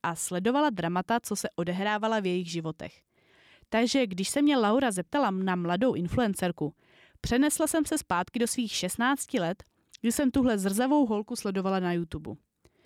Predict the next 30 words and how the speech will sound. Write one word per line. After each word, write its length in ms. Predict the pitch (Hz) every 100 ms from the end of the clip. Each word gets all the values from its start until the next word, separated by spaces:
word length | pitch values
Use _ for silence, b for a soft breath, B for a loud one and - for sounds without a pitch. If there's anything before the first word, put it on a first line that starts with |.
| B B B B
No, 440 | 220 226 202 196 254 - -
ona 200 | 226 233
se 160 | 370
rozešla 400 | 302 247 262 285
se 120 | 277
svým 200 | 247 269 370
přítelem 420 | - 202 226 330 277
Danem, 540 | 214 196 165 113 123
kterého 420 | - 226 226 254 294
během 280 | 262 294
vztahu 300 | 302 - 269
podváděla 580 | 320 247 202 214 214 294
s 140 | 320 -
Matemem 600 | 247 - 185 165 139 160
a 120 | 214
ten, 260 | 214 214 208
jelikož 440 | 202 202 196 254
s 100 | -
ním 160 | 277 285
potom 340 | 247 - 269
nechtěla 400 | 254 - - 233
mít 200 | 254 330
vztah, 500 | - - - 175 - - B B
to 120 | -
vše 180 | 262 359
zveřejnil 480 | 285 220 208 220 269
na 100 | 269
svém 280 | - 208 220
instagramovém 640 | 202 185 196 214 247 277 262
profilu. 500 | 233 220 269 233